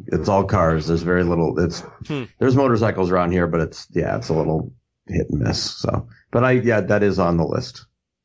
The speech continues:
Speaker 1: That is on the list. Um, so since we've recorded our last show, I've been up to Canada twice to announce two rounds of the Canadian National Superbike Series, which has been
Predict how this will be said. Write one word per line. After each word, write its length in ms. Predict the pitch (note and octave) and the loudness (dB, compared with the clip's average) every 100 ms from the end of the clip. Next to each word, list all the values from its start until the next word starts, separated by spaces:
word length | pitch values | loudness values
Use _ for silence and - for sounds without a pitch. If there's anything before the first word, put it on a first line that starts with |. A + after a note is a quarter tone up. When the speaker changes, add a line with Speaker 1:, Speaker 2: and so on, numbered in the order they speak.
| _ _ _ _ _ _ _ | _ _ _ _ _ _ _
Speaker 1:
That 180 | E2+ G2 | -4 0
is 140 | G2+ G2 | 0 2
on 160 | F#2 | 2
the 100 | F#2 | 2
list. 380 | F2 - - - - _ _ _ _ _ - | 0 -4 -8 -16 -20 _ _ _ _ _ -6
Um, 580 | - E2 D#2 E2 E2 - - _ _ _ _ _ _ | -4 -2 0 0 0 -4 -16 _ _ _ _ _ _
so 240 | - - C#3 | -4 0 2
since 240 | D3 C3+ | 2 2
we've 180 | D3 C3+ | 2 4
recorded 460 | B2+ B2+ B2+ B2 A2 | 2 2 2 4 2
our 140 | G#2 | 2
last 300 | G2+ G#2 A#2 | 2 2 0
show, 480 | - - A#2+ G#2 F#2+ | -2 0 2 4 4
I've 260 | F#2 F#2 - | 4 2 0
been 180 | F#2+ F#2 | 2 2
up 200 | F2 - | 0 0
to 320 | F#2 F2 D#2 | 2 2 2
Canada 400 | A#2 G#2 F#2+ F2 | 2 2 2 0
twice 340 | - G2+ F#2+ - | 0 0 0 0
to 120 | F2+ | 0
announce 540 | E2+ F2 E2 - - - _ - - | 2 2 0 -4 -16 -20 _ -20 -8
two 440 | - G#2 F#2+ F#2 | 0 2 4 4
rounds 420 | F2+ F2 F2+ F2 | 4 4 4 2
of 60 | E2+ | 0
the 80 | E2+ | 0
Canadian 420 | F#2+ F#2 F2 E2+ | 2 2 2 2
National 360 | E2 E2+ - E2 | 2 2 -2 -2
Superbike 460 | B2 G2+ E2+ D#2+ | 0 0 0 0
Series, 340 | - D2+ C#2+ E2+ | -2 -2 -2 -2
which 140 | F2+ | -4
has 100 | D#2+ | -4
been 340 | - E2+ E2+ | -2 0 0